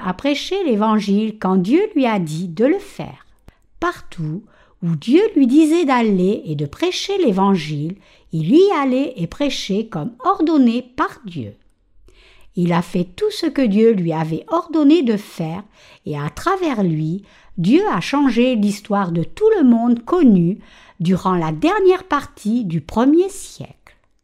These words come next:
Qui Dieu utilise-t-il ?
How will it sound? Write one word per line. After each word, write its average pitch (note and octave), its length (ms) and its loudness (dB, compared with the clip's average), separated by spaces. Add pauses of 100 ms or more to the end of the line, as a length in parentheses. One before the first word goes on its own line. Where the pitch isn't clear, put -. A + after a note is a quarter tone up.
(540)
Qui F#4+ 260 2
Dieu F3+ 500 2
utilise-t-il ? D4 1000 2